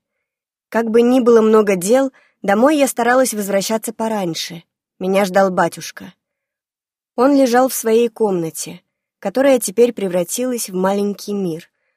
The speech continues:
полный одинаковых бесконечных забот и тихих надежд. Лицо Рахманова, обычно такое строгое и гордое, теперь выражало лишь усталость. Но я видела,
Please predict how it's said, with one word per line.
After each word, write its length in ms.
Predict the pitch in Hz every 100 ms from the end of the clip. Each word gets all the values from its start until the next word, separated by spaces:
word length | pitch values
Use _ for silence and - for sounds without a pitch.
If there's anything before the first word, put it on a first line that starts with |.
| _ _
полный 380 | 220 247 247 220
одинаковых 720 | - 180 185 202 220 202 185
бесконечных 680 | 175 - 180 180 - 175 165
забот 500 | 160 160 226 208 _ _ _ _ _ _
и 140 | 240 240
тихих 400 | - 226 220 220
надежд. 640 | 202 175 160 156 - _ _ _ _ _ _ _ _ _ _ _
Лицо 320 | 214 220 - 233
Рахманова, 800 | 226 226 254 277 196 160 160 - _
обычно 460 | - 190 220 - 208
такое 300 | 196 214 214
строгое 500 | 202 - 220 202 196
и 160 | - 180
гордое, 600 | 185 247 226 180 160 156 _ _ _ -
теперь 340 | 202 214 277
выражало 520 | 247 208 180 208 214
лишь 300 | 190 190 - -
усталость. 800 | 185 - 185 160 156 - - - _ _ _ _ _ _ _ -
Но 120 | 202
я 200 | 202 202
видела, 520 | 208 214 190 165 170